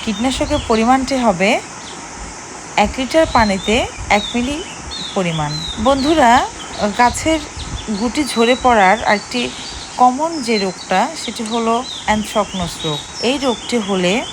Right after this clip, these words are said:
তখন গাছে কপার জাতীয় ছত্রাকনাশক প্রতি লিটার পানিতে দুই গ্রাম পরিমাণ স্প্রে করে দিতে হবে। এছাড়াও বোরন ও জিঙ্কের অভাবে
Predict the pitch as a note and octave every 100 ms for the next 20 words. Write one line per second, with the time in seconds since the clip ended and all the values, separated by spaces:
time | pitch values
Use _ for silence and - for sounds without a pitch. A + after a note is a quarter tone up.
0 | - A3 G#3+ - C4 G#3+ B3+ G#3+ G3 -
1 | A3 G3 A3 G#3+ G#3+ C#4 C4+ C#4 C#4 C4+
2 | B3 G#3 - A3+ G#3+ F#3 - F#3+ D4+ -
3 | - - - - - - - - - -
4 | A3+ B3 C4+ C4+ D4+ D4 G#3+ F#3 F#3 F#3
5 | G#3 F#4+ - - G3+ A3+ G#3+ C4 C4+ A3
6 | F#3+ F#3 A#3+ - - - - - - A3
7 | G3+ F#3 E3+ D#3 D#3 D#3+ D#3 D3+ D3 -
8 | - - C4+ C4+ - D#4+ A#3 G3+ C4+ A3+
9 | A3+ A#3 A#3 B3+ - - C4+ G3+ A3+ B3+
10 | C#4 D#4 B3 F#3 G3 F3 F#3+